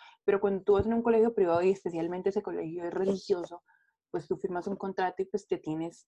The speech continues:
a esas ilógicas, eh, digamos que normas. A mí me parecen ilógicas porque en parte hay muchos de los colegios que son privados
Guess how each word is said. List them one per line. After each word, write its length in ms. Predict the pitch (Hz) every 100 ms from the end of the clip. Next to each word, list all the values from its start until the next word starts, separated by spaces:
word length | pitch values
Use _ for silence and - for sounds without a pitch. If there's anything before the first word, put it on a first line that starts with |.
| _
a 160 | 165 156
esas 560 | 151 165 165 170 - _ _ - - -
ilógicas, 1040 | 208 202 196 196 - 170 165 170 - - _ _ -
eh, 360 | 170 156 151
digamos 320 | 147 156 165 -
que 460 | - 160 151 - -
normas. 440 | 208 170 147 147 - 175
A 40 |
mí 60 | 175
me 60 |
parecen 280 | 175 180 196
ilógicas 640 | 190 180 185 180 - 156 _
porque 400 | 156 - - - -
en 140 | 180
parte 420 | 175 165 185 190 -
hay 160 | 170 170
muchos 240 | 180 208
de 60 | 202
los 140 | 202
colegios 380 | - 170 185 175
que 120 | -
son 240 | 190 165 170 - -
privados 580 | 214 196 196 190 214